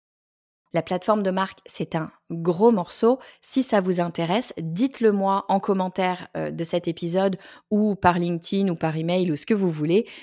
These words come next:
mais faites-le moi savoir et puis je ferai un épisode dessus avec grand plaisir. Alors, puisqu'on parle d'épisodes à venir, le prochain épisode, justement, sera sur un thème que je n'ai absolument jamais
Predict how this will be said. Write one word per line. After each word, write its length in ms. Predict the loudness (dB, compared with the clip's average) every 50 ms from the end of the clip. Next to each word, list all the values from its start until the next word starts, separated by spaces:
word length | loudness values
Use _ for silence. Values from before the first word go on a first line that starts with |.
| -6 -4
mais 80 | -2
faites-le 300 | 0 2 2 2 2 0
moi 160 | 0 0 0 -2
savoir 400 | -2 -2 -2 0 2 0 0 0
et 80 | -4
puis 140 | -6 -6 -6
je 100 | -6 -6
ferai 140 | -6 -6 -4
un 80 | -4
épisode 400 | -4 -6 -8 -6 -4 -4 -4 -2
dessus 320 | -4 -6 -6 -4 -4 -4 -2 -2
avec 320 | -2 -2 -2 -2 -4 -4 -8 -20 -20 -20 _ -8
grand 320 | -4 -2 0 2 2 0
plaisir. 480 | 0 0 -2 -4 -4 -4 -8 -12 -14 -16 _ _ _ _ _ _ _ -20 -20 -20 -20 _ _ _ _ _ 0
Alors, 320 | 2 4 6 6 4 4 2
puisqu'on 360 | -4 -6 -2 0 2 2 4
parle 340 | 6 6 6 6 4 2 -2 -4
d'épisodes 540 | -2 0 0 0 0 0 2 2 4 4 4
à 80 | 2
venir, 480 | 0 0 0 0 0 0 0 0 -2 -4 -6 _ _ _ -4
le 300 | -2 0 2 4 4 4
prochain 380 | 4 2 0 -2 0 0 0 -2
épisode, 480 | -2 -4 -4 -4 -4 -2 -2 -2 -4 -6
justement, 520 | -6 -6 -4 -4 -4 -4 -2 -2 -2 -2 -2
sera 260 | -4 -4 -2 -2 -2
sur 200 | -2 -2 -4 -4
un 100 | -4 -4
thème 320 | -4 -2 0 0 0 -2 -4 -10 -14 -20 _ _
que 140 | 2 2 4
je 140 | 4 2 0
n'ai 260 | 0 -2 -2 -4 _ _ _ _ _ 0
absolument 680 | 0 0 0 -2 -2 0 2 2 2 4 4 4 4
jamais 600 | 2 2 2 2 4 4 4 4 2 0 -2 -4